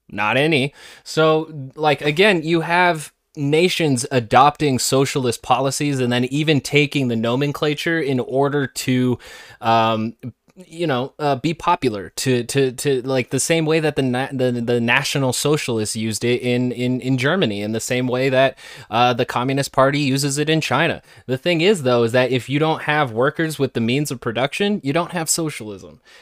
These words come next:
or at least the essence of socialism, the very true essence of it. And if you don't have a stateless, wageless, classless society, you don't have communism. So it's kind of like if you,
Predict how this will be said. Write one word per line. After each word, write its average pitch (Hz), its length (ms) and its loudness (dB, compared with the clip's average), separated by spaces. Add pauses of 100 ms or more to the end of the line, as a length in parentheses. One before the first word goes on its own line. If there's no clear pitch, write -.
or 127 80 4
at 139 180 6
least 143 440 -2
the 123 260 2
essence 135 400 4
of 101 100 -8
socialism, 101 640 -8
the 107 60 -4
very 139 220 2
true 151 400 -4
essence 101 340 -6
of 98 140 -6
it. 95 140 -6
And 120 100 -2
if 127 100 -4
you 151 120 -4
don't 175 160 -2
have 160 160 -4
a 139 40 -2
stateless, 151 800 -2 (260)
wageless, 139 840 -2 (260)
classless 147 580 2
society, 123 760 0 (200)
you 131 120 -6
don't 160 180 -4
have 151 220 -6
communism. 104 720 -6 (200)
So 165 200 2
it's - 120 0
kind 190 300 0
of 180 80 -2
like 165 340 0
if 147 220 -4
you, 143 300 0